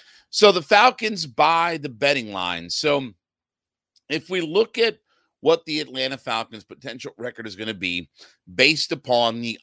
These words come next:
odds in the games through every week of the season. So, for instance, week one against Carolina, they're a two and a half point favorite. Week two against the Green Bay Packers, they're a one point favorite.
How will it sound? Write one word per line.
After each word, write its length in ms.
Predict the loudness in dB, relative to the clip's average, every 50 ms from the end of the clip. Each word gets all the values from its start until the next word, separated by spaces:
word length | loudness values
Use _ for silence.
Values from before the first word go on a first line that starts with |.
| _ 0
odds 560 | 2 2 4 4 2 2 0 -2 -8 -14 -14 -12
in 140 | -10 -8 -8
the 80 | -8
games 640 | -8 -6 -6 -4 -4 -4 -6 -8 -10 -10 -10 -10 -8
through 420 | -8 -6 -4 -4 -4 -6 -8 -10 _ _ _ _ _ _ _ -4
every 240 | -4 -4 -4 -6
week 260 | -6 -6 -6 -6 -6 -8
of 80 | -12
the 80 | -10 -6
season. 480 | -6 -6 -6 -6 -10 -12 -14 -16 -12
So, 280 | -8 -2 0 0 0 0
for 180 | -2 -6 -4 -4
instance, 480 | -4 -4 -8 -10 -16 -18 -18 -20 -20 _ _ _ _ _ _ _ _ _ _ _ -10
week 260 | -4 -4 -4 -4 -2
one 200 | -2 -2 -2 -2
against 340 | -2 -6 -6 -8 -8 -8 -6
Carolina, 640 | -4 -2 -2 -2 0 0 0 0 -2 -4 -6 -8 -10 -8
they're 160 | -6 -4 -4
a 100 | -4 -6
two 280 | -8 -12 -10 -8 -6 -6
and 100 | -6 -4
a 20 |
half 340 | -4 -4 -4 -4 -6 -10 _
point 300 | -10 -8 -8 -8 -10 _
favorite. 460 | -6 -4 -2 -2 -2 -6 -10 -18 _ _ _ _ _ _ _ _ _ _ _
Week 280 | -10 -8 -8 -8 -8 _ _ -10
two 400 | -6 -4 0 0 0 -2 -2 -6
against 300 | -8 -8 -6 -6 -6 -8
the 60 | -12 -12
Green 260 | -10 -8 -8 -8 -6
Bay 140 | -6 -6 -6
Packers, 680 | -6 -4 -2 0 0 -2 -2 -8 -10 -10 -12 -14 _ _ _ _ _ _ -4
they're 140 | -2 0 0
a 100 | -2 -2
one 340 | -4 -4 -2 -2 -2 -4
point 340 | -8 -10 -10 -8 -8 -8 -12 _
favorite. 380 | -10 -10 -10 -10 -14 -20 -20